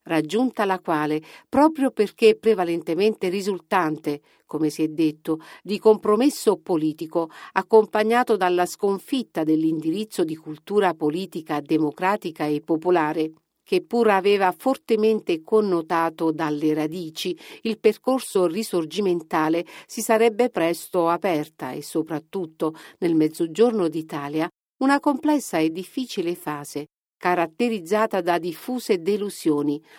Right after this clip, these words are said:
largamente alimentate dalle modalità stesse della costruzione istituzionale amministrativa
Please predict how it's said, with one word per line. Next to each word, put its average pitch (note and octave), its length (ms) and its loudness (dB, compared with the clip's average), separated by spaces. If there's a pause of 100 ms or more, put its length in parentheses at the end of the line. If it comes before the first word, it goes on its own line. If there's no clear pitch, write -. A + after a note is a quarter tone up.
(120)
largamente G#3+ 800 2
alimentate F3 920 -2 (240)
dalle D#3+ 480 2
modalità F3 720 0
stesse E3 680 -2
della G#3+ 380 4
costruzione B3 920 0
istituzionale E3+ 1160 -2
amministrativa F3+ 1120 -4